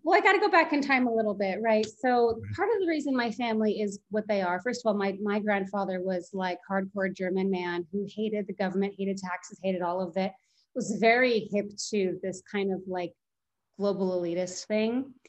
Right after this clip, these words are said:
Speaker 1: That got passed down. So we were always kinda, like, a little more open-minded.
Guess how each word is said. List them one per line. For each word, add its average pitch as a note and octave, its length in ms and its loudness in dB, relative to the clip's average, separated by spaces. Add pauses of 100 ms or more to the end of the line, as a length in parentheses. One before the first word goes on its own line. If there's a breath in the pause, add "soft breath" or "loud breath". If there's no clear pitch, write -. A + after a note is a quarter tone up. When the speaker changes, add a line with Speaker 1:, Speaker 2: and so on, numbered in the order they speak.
(360 soft breath)
Speaker 1:
That A#3 180 4
got A3+ 200 0
passed F#3 340 -2
down. D#3 320 -6 (420)
So F4 140 0
we E4+ 120 10
were G4+ 60 6
always A#4+ 200 8
kinda, F#4 200 8
like, C#4 140 6
a C4+ 40 0
little B3 160 4
more A#3 180 0
open-minded. D#3 600 -4